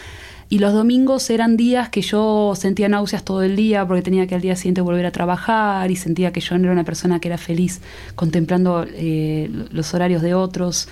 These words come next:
Y entonces transformé los domingos, que eran un, un suplicio tremendo, lo, los, eh, los redecoré haciendo un ciclo de cine que también eran como una especie de, de historiografía musical, donde buscaba una película que hablara de un género musical.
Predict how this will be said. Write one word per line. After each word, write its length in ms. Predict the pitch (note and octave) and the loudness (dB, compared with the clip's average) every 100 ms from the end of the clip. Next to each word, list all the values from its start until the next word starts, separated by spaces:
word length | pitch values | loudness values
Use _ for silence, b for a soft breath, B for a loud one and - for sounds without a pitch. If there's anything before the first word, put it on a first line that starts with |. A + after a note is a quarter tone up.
| B B B B B B - | B B B B B B -2
Y 300 | G3 F#3 F3 | 2 2 2
entonces 380 | F3+ F#3+ F#3+ F#3 | 0 0 -2 -2
transformé 500 | - F#3 G#3 G3+ G#3 | -2 0 0 2 2
los 140 | G#3+ | 2
domingos, 460 | G3+ G#3+ A3+ A3 G3+ | 2 2 4 2 0
que 100 | G3+ | 0
eran 180 | F#3+ F#3+ | 0 2
un, 120 | F#3+ | 2
un 520 | F#3+ F#3 F#3 F3+ F3 - | 2 2 2 2 -2 -6
suplicio 1040 | - F#3 - G3+ F3+ - F#3+ F3+ F3 E3+ E3 | -6 -4 0 0 0 0 2 2 2 0 0
tremendo, 680 | F3+ G3+ G#3+ G#3+ A3 A#3 A#3+ | 2 2 4 4 4 4 4
lo, 300 | F#3+ E3+ E3+ | 2 2 0
los, 640 | F3 E3+ D#3+ D#3+ - - | 0 0 0 -2 -6 -6
eh, 540 | D#3+ D#3+ D#3 D#3 D#3 D#3 | -2 0 0 -2 -4 -4
los 560 | D#3 D3+ - - - - | -4 -6 -6 -6 -8 -8
redecoré 920 | F3+ E3 F3 F3 F3+ F3+ F3+ G3+ G#3+ G#3 B B B | -4 0 2 0 0 0 0 2 0 -2 B B B
haciendo 320 | F3+ - G3 | -4 0 2
un 80 | G3 | 2
ciclo 300 | F#3 A3 G#3+ | 0 0 0
de 160 | G3+ | 2
cine 640 | F#3+ - A3+ A3+ A3 A3+ A3+ | 0 2 4 4 2 -2 -2
que 100 | G3 | -2
también 300 | F#3 G3 G3+ | 0 2 2
eran 240 | G3 G3 | 2 0
como 180 | F#3 F#3 | 0 0
una 80 | F#3 | 0
especie 460 | F#3 G3 G3+ G3+ | -2 -4 0 0
de, 480 | F#3 F3 E3 E3 D#3+ | 2 2 0 0 -2
de 80 | F3+ | -2
historiografía 720 | F3+ - F3+ F3 F3 - G3+ | -2 0 0 0 0 0 0
musical, 580 | F#3+ F3+ F#3 F#3 A3 G#3+ | 0 0 -2 0 2 2
donde 240 | G3+ E3+ | 2 0
buscaba 400 | E3 E3 - F#3 | -2 -2 0 2
una 220 | F#3 F#3 F#3 | 2 0 0
película 380 | F3+ F#3+ F#3+ | 0 0 -2
que 80 | F3+ | -2
hablara 180 | F3 F3+ | 0 2
de 60 | F#3 | 2
un 60 | |
género 280 | F3+ F#3+ F#3 | 0 0 2
musical. 540 | F#3 F3+ G#3+ C4+ C#4 | 2 0 0 2 2